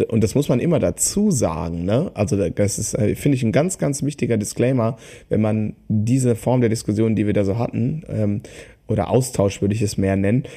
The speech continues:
ähm, äh, äh, das sind, glaub ich, gerade die, äh, Themen, die hier in der,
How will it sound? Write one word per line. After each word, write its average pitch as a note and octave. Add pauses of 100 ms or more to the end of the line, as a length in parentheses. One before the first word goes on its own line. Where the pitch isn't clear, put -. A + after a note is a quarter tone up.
(220)
ähm, G#2 (440)
äh, A2
äh, G2+
das G#2
sind, B2+
glaub C3+
ich, -
gerade B2+
die, A#2
äh, G#2+
Themen, C3+
die B2
hier A#2+
in A2+
der, G#2+